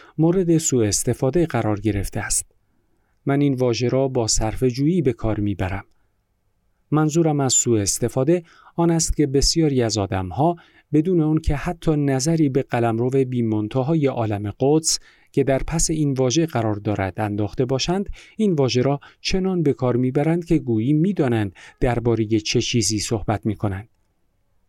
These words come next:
یا بعضی‌ها خدا را انکار می‌کنند. گویی می‌دانند چه چیزی را انکار کردند. این سوء استفاده از واژه خدا باورهای غلط را در ذهنها به وجود آورده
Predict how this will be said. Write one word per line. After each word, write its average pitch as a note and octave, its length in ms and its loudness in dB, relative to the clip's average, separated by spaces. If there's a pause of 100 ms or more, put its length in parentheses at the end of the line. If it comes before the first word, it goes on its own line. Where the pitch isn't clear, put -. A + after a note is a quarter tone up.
(120)
یا D#3 280 4
بعضی‌ها C3+ 520 0
خدا A#2+ 300 -2
را B2+ 120 0
انکار C3 500 -4
می‌کنند. G#2 460 -4 (640)
گویی G3 260 2
می‌دانند C#3 580 0 (220)
چه - 140 0
چیزی A#2 400 0
را A2 180 2
انکار A2 500 -2
کردند. - 580 -2 (800)
این D3+ 280 2
سوء C3 260 2
استفاده B2 560 0
از B2 180 0
واژه G#2+ 400 0
خدا C3+ 400 0 (400)
باورهای B2+ 600 2
غلط D3 460 -2
را C3+ 140 2
در A#2+ 240 0
ذهنها A2 500 0
به A2 140 0
وجود G#2 360 0
آورده G2 480 -2